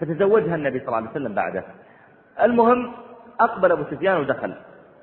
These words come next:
دخل على ابنته أم حبيبة فوجد بساط على الأرض، أقبل ليجلس على البساط،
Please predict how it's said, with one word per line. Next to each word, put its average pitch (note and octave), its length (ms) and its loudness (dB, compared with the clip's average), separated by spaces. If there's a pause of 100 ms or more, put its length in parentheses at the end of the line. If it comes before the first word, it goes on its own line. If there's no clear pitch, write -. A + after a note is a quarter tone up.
(480)
دخل D#3 280 -2
على C3+ 160 -2
ابنته C3 480 -6
أم B2+ 160 -4
حبيبة B2 440 -4 (380)
فوجد D#3 380 2
بساط B2 280 -4 (800)
على B2 120 0
الأرض، E3+ 260 -2 (580)
أقبل B3+ 400 2
ليجلس A3 680 2
على D#3+ 160 0
البساط، C#3 460 0